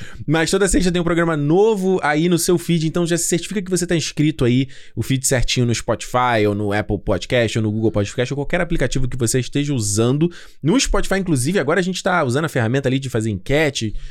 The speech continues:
Speaker 2: perguntas. Então, se
Speaker 1: É.
Speaker 2: você ouvir pelo Spotify, fica ligado aí.
Speaker 1: Sim, sim, sim.
Speaker 2: Porque a gente vai usar esses, essas respostas no nosso programa de feedback, que é o programa
Speaker 1: Isso.
Speaker 2: lá que é inicialmente exclusivo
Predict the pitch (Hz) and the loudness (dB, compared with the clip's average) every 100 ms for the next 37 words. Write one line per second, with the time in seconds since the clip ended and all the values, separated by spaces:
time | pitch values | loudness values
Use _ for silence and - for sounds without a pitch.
0 | - - 135 110 95 147 175 147 120 113 | -10 -2 0 2 2 4 4 2 2 0
1 | 113 143 - 214 185 240 247 208 202 185 | -2 -2 0 0 2 0 0 0 -2 0
2 | 170 - 185 262 320 131 139 123 110 143 | -4 -4 -2 2 2 2 0 2 2 2
3 | 151 - 107 98 98 - 95 - 98 - | 0 -4 -6 -8 -8 -14 -16 -16 -16 -16
4 | - - 220 - 160 170 175 135 147 214 | -6 0 0 2 2 2 0 0 0 2
5 | 143 143 170 156 127 - - - - 123 | 2 2 2 -2 -2 -6 -14 -20 -6 -2
6 | 127 135 - 131 143 170 151 143 220 214 | 0 -2 0 0 0 0 0 2 2 2
7 | 180 180 185 190 165 170 - 175 196 175 | 0 -2 -2 -2 0 0 -2 -2 0 0
8 | - - 104 92 104 107 107 107 107 110 | -2 -2 -2 0 2 2 2 0 2 2
9 | 117 - 110 107 101 117 104 98 - 220 | 2 -2 -4 -2 0 0 0 0 -2 0
10 | 190 117 156 214 | 0 2 0 -2